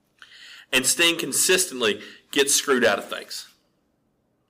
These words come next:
Think Dusty Rhodes chasing Ric Flair and the, and the N W A title, right? Dusty got so close so many times,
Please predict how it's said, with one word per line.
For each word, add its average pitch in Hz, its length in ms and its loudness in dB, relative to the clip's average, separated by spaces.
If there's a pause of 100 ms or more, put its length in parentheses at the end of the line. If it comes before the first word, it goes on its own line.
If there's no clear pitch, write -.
(2000)
Think 135 420 0 (680)
Dusty 123 380 0
Rhodes 107 420 2
chasing 107 640 -8 (400)
Ric 110 200 -6
Flair 107 300 0
and 98 160 -8
the, - 40 -12 (100)
and 98 160 -8
the 101 60 -4
N 101 120 -6
W 95 220 -8
A - 40 -16
title, - 360 -6 (160)
right? 101 220 -4 (640)
Dusty 127 300 2
got 110 180 0
so 117 380 2
close 110 520 -4 (260)
so - 480 0
many 110 200 -4
times, - 520 -6